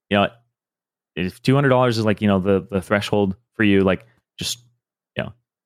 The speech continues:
lower yours and, like, up mine. And so we talked about that and stuff. So, like, I've sacrificed money, time, effort,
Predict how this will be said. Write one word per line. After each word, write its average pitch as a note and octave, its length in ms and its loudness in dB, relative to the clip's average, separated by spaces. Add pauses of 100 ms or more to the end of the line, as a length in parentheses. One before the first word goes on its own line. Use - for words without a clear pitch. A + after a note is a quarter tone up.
(360)
lower B2 220 2
yours G#2+ 380 4
and, F#2 160 0
like, F2 180 -2
up - 140 -2
mine. D#2+ 300 -4 (140)
And F#2+ 100 -16
so G2+ 80 0
we F#2 60 0
talked F#2 180 -2
about F#2 120 -2
that F#2 60 -2
and C2 100 -4
stuff. - 120 -8
So, G#2+ 100 0
like, G2 160 -2 (320)
I've - 100 -6
sacrificed - 500 -4
money, C#3+ 520 0
time, B2+ 500 0
effort, A#2 560 -4